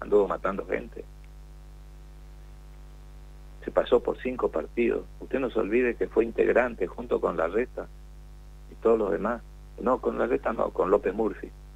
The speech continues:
del gobierno del señor este que se fue en helicóptero, que le bajaron el doce por ciento de los jubilados,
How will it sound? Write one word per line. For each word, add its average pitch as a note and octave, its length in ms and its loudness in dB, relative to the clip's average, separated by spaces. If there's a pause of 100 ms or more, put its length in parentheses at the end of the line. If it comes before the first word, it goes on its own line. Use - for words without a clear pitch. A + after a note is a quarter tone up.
(320)
del F2+ 100 2
gobierno G2+ 500 6
del F2 160 2
señor F#2+ 300 2
este - 220 -2
que - 100 0
se F2 140 -6
fue F#2+ 120 0
en F2+ 80 0
helicóptero, E2+ 560 -4 (480)
que - 80 -6
le F#2+ 100 8
bajaron F#2+ 520 4
el F#2 160 -2
doce B2 280 -4
por - 180 -2
ciento G2+ 260 -2
de E2+ 60 0
los - 80 -6
jubilados, A2+ 540 -2